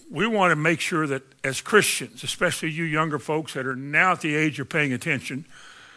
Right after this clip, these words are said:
that you learn the right way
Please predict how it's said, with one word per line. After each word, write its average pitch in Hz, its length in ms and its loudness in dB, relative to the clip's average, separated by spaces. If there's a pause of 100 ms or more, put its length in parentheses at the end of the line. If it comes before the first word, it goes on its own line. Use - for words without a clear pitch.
(340)
that 147 200 4 (140)
you 196 340 0
learn 180 400 6
the 143 140 -4
right 165 340 4
way 151 480 -2